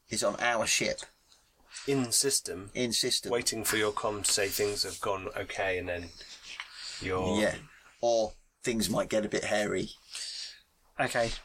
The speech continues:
Speaker 3: Uh, well, my, for th-, I don't know how much talking I can do in a round, but my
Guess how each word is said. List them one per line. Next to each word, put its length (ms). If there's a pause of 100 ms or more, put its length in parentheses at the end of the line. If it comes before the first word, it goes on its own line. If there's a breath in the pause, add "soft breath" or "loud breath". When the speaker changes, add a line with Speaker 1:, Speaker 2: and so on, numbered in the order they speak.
(140)
Speaker 3:
Uh, 160
well, 240 (180)
my, 300 (120)
for 240
th-, 280
I 100
don't 120
know 80
how 140
much 180
talking 380
I 120
can 140
do 120
in 80
a 60
round, 260
but 140
my 200